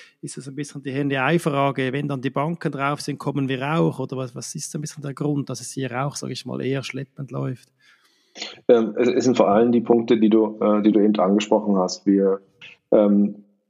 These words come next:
Speaker 2: i-, in der Initialform, wie wir live gegangen sind, war, äh, war das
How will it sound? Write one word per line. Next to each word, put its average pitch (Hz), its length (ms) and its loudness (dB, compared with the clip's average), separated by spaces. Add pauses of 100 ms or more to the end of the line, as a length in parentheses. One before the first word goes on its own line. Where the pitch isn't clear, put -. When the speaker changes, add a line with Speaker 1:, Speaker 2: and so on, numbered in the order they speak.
(120)
Speaker 2:
i-, 120 60 6
in 113 360 2
der - 120 4
Initialform, 120 760 4
wie 120 100 4
wir 120 80 4
live 107 260 4
gegangen 117 440 2
sind, 113 260 2
war, 98 380 4
äh, 98 320 0
war 98 100 4
das - 320 -4